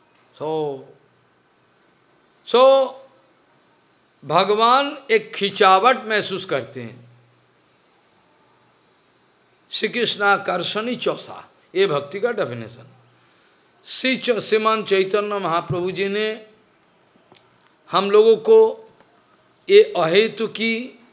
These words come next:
अप्रतिहता भक्ति के बारे में ही जानकारी दिया। सिर्फ जानकारी नहीं है, अपने आप आचरण करके यही दिखाया, यही कहने का प्रयत्न किया।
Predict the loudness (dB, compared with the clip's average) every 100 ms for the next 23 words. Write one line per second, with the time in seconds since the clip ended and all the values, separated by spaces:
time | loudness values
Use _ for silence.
0 | _ _ _ _ _ _ -2 0 0 -2
1 | 0 0 0 2 2 2 2 -4 -6 -10
2 | -4 -2 0 0 0 -2 -4 -4 -2 -2
3 | -4 -6 -14 _ -20 -20 _ -20 -4 -2
4 | 0 -2 -4 -4 -6 -10 -14 -16 -20 _
5 | _ _ _ _ _ _ _ _ _ -12
6 | -4 -4 -2 -2 -2 0 0 0 -2 -4
7 | -4 -4 -6 -10 -20 _ _ _ _ -4
8 | -4 -4 -6 -4 -2 -2 -2 -6 -4 -2
9 | -2 -2 -4 -8 -8 -8 -8 -8 -8 -6
10 | -6 -6 -8 -10 -14 -14 -18 -20 _ _
11 | _ _ _ _ _ _ _ _ _ _
12 | _ 2 4 4 2 -2 0 0 0 -2
13 | 4 4 4 0 -6 -4 -4 -4 -12 -14
14 | -14 -16